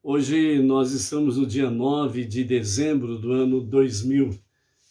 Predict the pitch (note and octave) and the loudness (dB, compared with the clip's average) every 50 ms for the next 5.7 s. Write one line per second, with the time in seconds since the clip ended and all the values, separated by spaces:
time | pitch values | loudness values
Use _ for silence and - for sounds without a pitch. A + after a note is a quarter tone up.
0 | _ _ - B2+ B2 B2 B2 B2+ A#2+ G#2 G2+ C3 C#3+ C#3 C3+ - C#3 D3 D3 E3 | _ _ -16 -12 -10 -8 -8 -8 -6 -6 -2 0 0 0 0 -2 -2 0 0 0
1 | F#3 F#3+ - - - C3 C3+ C3+ C3 C3 B2+ B2+ C3 C3 - - - C3 B2+ C3+ | -2 -4 -6 -4 -2 -2 0 2 2 2 2 0 0 -4 -6 -6 -4 -2 0 2
2 | C3+ B2+ B2 B2+ B2 B2 B2+ B2 C3 B2+ - - - _ _ _ - D#3 E3 D3+ | 2 2 2 2 2 2 2 0 -2 -4 -6 -10 -20 _ _ _ -10 -10 -10 -10
3 | - - - - - _ _ _ _ _ _ _ _ - D3 C#3+ C#3 C3+ C#3 C3+ | -10 -18 -20 -20 -20 _ _ _ _ _ _ _ _ -6 -2 0 2 2 4 4
4 | C3 C3+ C3 - - - C3+ C3 B2+ C3 B2+ B2+ B2 B2+ B2+ B2+ B2 A2 C3+ C3 | 2 0 -2 -4 -6 -4 -4 -2 0 0 0 2 2 2 2 0 0 -2 0 0
5 | C3 A#2 G#2+ C3 C#3 E3 E3 D#3+ C#3+ D3+ F3+ G3+ F3 | 0 0 0 0 0 0 0 0 0 -2 -2 -2 -6